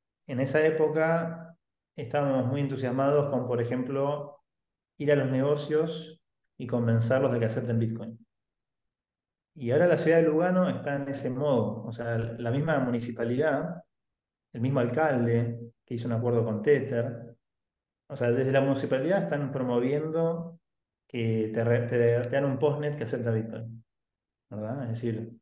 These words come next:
eh, quiere-, querían repartir, no sé si lo habrán cumplido, la meta era repartir mil postnets a mil negocios en la ciudad de Lugano que acepten Bitcoin.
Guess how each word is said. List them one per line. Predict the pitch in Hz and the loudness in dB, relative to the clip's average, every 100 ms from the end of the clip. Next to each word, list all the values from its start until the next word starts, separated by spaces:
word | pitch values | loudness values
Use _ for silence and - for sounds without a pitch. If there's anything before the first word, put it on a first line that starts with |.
| _ _ _ - | _ _ _ -10
eh, | 113 104 104 104 104 | -6 -4 -4 -6 -6
quiere-, | 135 135 | -2 -2
querían | - 131 147 | 0 2 4
repartir, | 135 110 117 147 170 170 - 123 | 4 2 0 0 0 0 -4 -6
no | 127 | -6
sé | 131 | -4
si | 127 | 0
lo | 117 | 2
habrán | 120 117 | 2 0
cumplido, | 117 113 147 165 190 | 0 0 2 2 2
la | 160 120 | 0 0
meta | 131 147 | 0 0
era | 131 | 0
repartir | 123 127 117 131 131 | 0 -2 -2 -4 -4
mil | 120 143 147 147 | -2 -2 -2 -2
postnets | 143 123 147 165 - - _ _ _ _ _ | -4 -4 -8 -10 -14 -20 _ _ _ _ _
a | 127 | -6
mil | 123 135 | -2 0
negocios | 131 131 147 - 170 170 - _ _ _ | 0 0 0 -4 -6 -6 -10 _ _ _
en | - 117 | -4 0
la | |
ciudad | 113 123 127 | 2 4 2
de | 123 | 2
Lugano | 117 120 147 175 185 | 0 0 0 0 -2
que | |
acepten | 120 123 120 | -2 -2 -2
Bitcoin. | 110 113 117 - | -2 -2 -8 -14